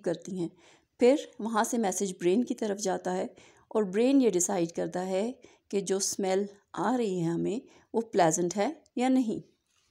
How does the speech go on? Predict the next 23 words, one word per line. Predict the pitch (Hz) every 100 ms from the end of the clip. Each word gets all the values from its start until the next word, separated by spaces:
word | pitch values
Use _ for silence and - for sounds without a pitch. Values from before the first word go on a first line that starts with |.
| - - _ -
Next | 240 269 -
we | 233
have | 240 202 202 226
tongue। | 190 247 285 - - _ _ _ - _ _ _ _ _ _ _ _ _ _ _ - - - _ _ - - _ _
The | 226
tongue | 220 269 294 285
help | 262 302
us | 233 220 -
to | 214
taste | 220 208 208 _
things। | 190 165 214 262 - _ _ _ _ -
The | 208 214
tongue | 214 214
is | 208 -
covered | 196 190 202
with | 196 185 -
tiny | 214 196 202 220 _
pores | 180 160 180 269 - _ _ -
which | 220 226 -
taste | 185 190 - - -
different | 170 170 185 202
things। | 269 254 175 - _ _ _ _
We | -